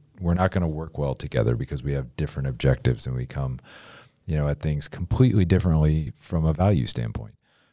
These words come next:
So we wanna make sure that they understand what our values are from the get-go so that they understand the approach that we're gonna take.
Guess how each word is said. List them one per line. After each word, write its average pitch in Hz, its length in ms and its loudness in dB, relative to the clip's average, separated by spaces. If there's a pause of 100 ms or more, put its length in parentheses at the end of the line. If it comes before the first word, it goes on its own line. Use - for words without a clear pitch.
So - 140 0
we 113 140 10
wanna 131 180 10
make 101 240 6
sure 90 220 4
that 78 200 -2
they 80 200 0
understand 73 680 0 (140)
what 139 220 0
our 151 180 2
values 135 420 2
are 127 300 0 (120)
from 147 180 -4
the 65 100 -4
get-go 60 640 -4
so 82 200 -2
that 76 400 -4
they 87 180 6
understand 76 680 0
the 87 100 -4
approach 78 360 0
that 73 120 -4
we're 71 140 0
gonna 67 180 -2
take. - 400 -2